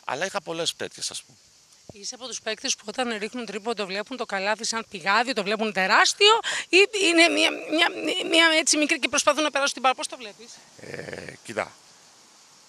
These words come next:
Speaker 1: αν πας με τη, με το σκεπτικό, γενικά μιλάω σαν παίκτης,
Speaker 2: Ναι.
Speaker 1: προπονητικά θα σου απαντήσω ότι δεν είναι πηγάδι,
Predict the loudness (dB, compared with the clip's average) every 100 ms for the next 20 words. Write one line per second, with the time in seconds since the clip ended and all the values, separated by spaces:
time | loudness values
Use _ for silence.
0 | -20 -20 -20 -20 -18 -8 -6 -6 -2 0
1 | 0 -4 -8 -10 -10 -12 -10 -8 -8 -8
2 | -12 -6 -4 -4 -2 -2 0 -2 -2 -6
3 | -4 -6 -6 -6 -6 -6 -8 -4 -4 -4
4 | -6 -6 -8 -12 -12 -16 -16 -14 -2 -2
5 | 0 -2 -2 -2 0 0 -2